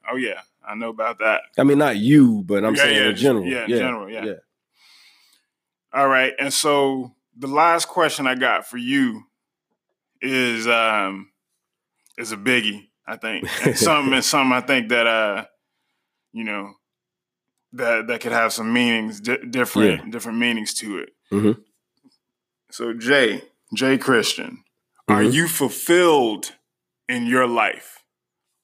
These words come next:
Speaker 1: All areas as a
Speaker 2: Mm-hmm.
Speaker 1: whole, the average, personal, business,
Speaker 2: Yeah.
Speaker 1: are you fulfilled? That's more than happy.
Speaker 2: Yeah.
Speaker 1: That means that's more than content.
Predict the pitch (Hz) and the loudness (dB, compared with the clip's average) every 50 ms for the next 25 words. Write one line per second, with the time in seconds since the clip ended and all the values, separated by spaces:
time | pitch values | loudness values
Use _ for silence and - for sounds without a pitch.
0 | _ _ _ - 123 135 139 143 147 151 156 156 - - 147 156 160 160 160 160 | _ _ _ -4 0 4 4 6 6 6 4 4 2 2 2 4 4 4 4 2
1 | 160 160 160 160 156 147 151 - 139 - 139 135 131 123 135 147 147 147 147 147 | 0 0 0 -2 -4 -4 -4 -4 -2 0 0 0 0 -2 -2 0 0 2 2 0
2 | 151 139 117 117 117 127 143 147 147 139 143 143 143 139 127 117 117 - - _ | 0 -2 -4 -2 0 2 4 2 2 2 0 0 0 0 -4 -8 -14 -16 -16 _
3 | _ _ _ _ _ _ _ _ _ _ _ _ _ - 151 156 160 151 - - | _ _ _ _ _ _ _ _ _ _ _ _ _ -2 0 0 0 0 -2 -4
4 | 151 151 147 147 147 143 143 143 139 139 - 113 101 143 147 151 147 135 127 135 | -4 -6 -6 -6 -6 -6 -8 -10 -12 -16 -18 -8 -4 0 2 2 2 0 -2 -2
5 | 135 - 110 104 78 - 143 139 139 131 147 170 170 160 - - 147 120 - - | -2 0 0 0 0 2 2 2 2 0 -2 -6 -8 -8 -6 -6 -6 -6 -6 -10
6 | - - 175 175 175 170 160 147 127 113 98 - - - _ _ _ _ _ _ | -6 -2 2 2 4 6 6 4 4 2 -2 -6 -10 -18 _ _ _ _ _ _
7 | _ _ _ _ _ _ - 120 117 120 131 127 131 139 147 156 156 160 156 156 | _ _ _ _ _ _ -6 -4 -4 -2 -2 0 2 4 4 4 4 4 2 0
8 | 147 - 175 170 165 139 - 127 113 113 131 - _ - - - 139 151 151 151 | 0 0 2 2 2 2 0 -4 -12 -12 -14 -18 _ -8 -2 0 0 0 0 2
9 | 151 147 143 143 139 131 117 127 131 - 135 135 143 151 151 156 156 139 147 135 | 2 2 2 2 0 -2 -4 -6 -6 -6 -2 0 2 2 4 2 2 0 -4 -8
10 | 135 131 - 170 160 139 113 - | -8 -8 -6 -4 -2 -2 -2 -2